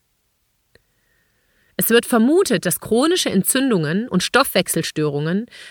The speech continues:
die durch einen hohen Zuckerkonsum und eine ungesunde Ernährung verursacht werden können, zur Entwicklung von Alzheimer beitragen können.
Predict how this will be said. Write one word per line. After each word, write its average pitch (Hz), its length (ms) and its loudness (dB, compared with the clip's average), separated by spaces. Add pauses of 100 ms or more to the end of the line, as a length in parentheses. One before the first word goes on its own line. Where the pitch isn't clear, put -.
die 196 80 0
durch 208 180 0
einen 180 300 0
hohen 320 280 2
Zuckerkonsum 185 1080 -2 (300)
und 190 120 -2
eine 196 200 4
ungesunde 269 720 0
Ernährung 214 500 2
verursacht 214 640 -2
werden 156 240 -2
können, 160 420 -4 (260)
zur - 200 -2
Entwicklung 277 600 -2
von 151 280 -6
Alzheimer 190 580 0
beitragen 156 800 -4
können. 127 480 -4